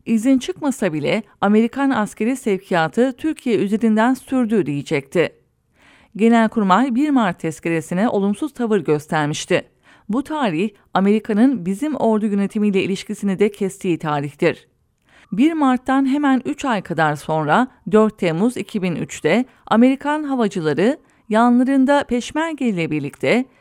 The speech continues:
Süleymaniye'de Türk askerlerinin karargahına baskın yaptı ve on bir Türk askeri başları çuvallanarak götürüldü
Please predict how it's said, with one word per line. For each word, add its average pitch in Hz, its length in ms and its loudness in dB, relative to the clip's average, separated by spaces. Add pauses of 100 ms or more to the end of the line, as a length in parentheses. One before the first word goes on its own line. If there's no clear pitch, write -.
Süleymaniye'de 196 880 2
Türk - 280 -2
askerlerinin 240 800 0
karargahına 185 640 0
baskın 202 420 0
yaptı 151 480 2 (260)
ve 180 80 6
on 226 260 4
bir 196 200 4
Türk 269 200 -6
askeri 175 560 0
başları 196 440 0
çuvallanarak 190 760 0
götürüldü 160 560 0